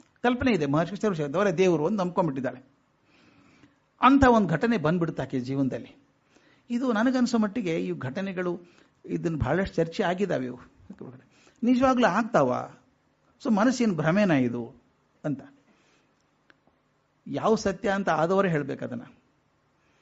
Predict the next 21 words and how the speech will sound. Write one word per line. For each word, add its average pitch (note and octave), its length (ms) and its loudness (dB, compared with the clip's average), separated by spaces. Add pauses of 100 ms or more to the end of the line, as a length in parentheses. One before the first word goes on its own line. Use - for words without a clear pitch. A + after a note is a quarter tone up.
(280)
ಒಂದು A#3 220 6
ನಮ್ಮೆಲ್ಲರಿಗೂ A3 520 0
ಅನುಭವ G3+ 300 2
ಆದದ್ದು, D3+ 320 -2 (1500)
ಯಾರೋ A#3+ 320 4
ನಿಮ್ A#3+ 160 6
ಮನೆಯಲ್ಲಿ G#3+ 280 0
ಇರ್ತಾರೆ, E3 320 -2
ಬಹಳ C#3 240 -2
ವರ್ಷ E3 280 -4
ಜೊತೆಗೆ D3+ 400 -6
ಇರ್ತೀರಿ, D3+ 300 -4
ಇಪ್ಪತ್ತು C#3+ 320 -6
ಮೂವತ್ತು C#3+ 260 -2
ವರ್ಷ D3+ 180 -8
ಸಂಬಂಧಿಕರು, D3 640 -4
ತಂದೆ C3+ 360 -2
ತಾಯಿ C3+ 300 -4
ಯಾರೋ D#3+ 220 -2
ಒಬ್ರು D3 160 -4
ಇರ್ತಾರೆ, C#3+ 420 -6